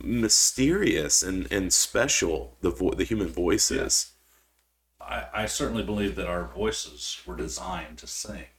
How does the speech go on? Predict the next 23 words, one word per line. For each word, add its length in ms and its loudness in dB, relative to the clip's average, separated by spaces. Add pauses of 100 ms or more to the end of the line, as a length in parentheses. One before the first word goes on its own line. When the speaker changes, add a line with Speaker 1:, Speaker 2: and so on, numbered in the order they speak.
(560)
Speaker 2:
When 180 0
we 100 2
speak, 540 -2
we 120 -2
only 280 -4
use, 640 -4
uh, 340 -6 (160)
about 280 -4
a 100 -8
half 240 -12
an 80 -16
octave 460 -8
whenever 180 -20 (160)
we're 60 -20
speaking, 540 -10 (380)
but 140 -6
yet 160 -4
our 160 -4
ranges 640 -6
can 240 -10
be 380 -10 (120)
two, 340 -6
three, 520 -10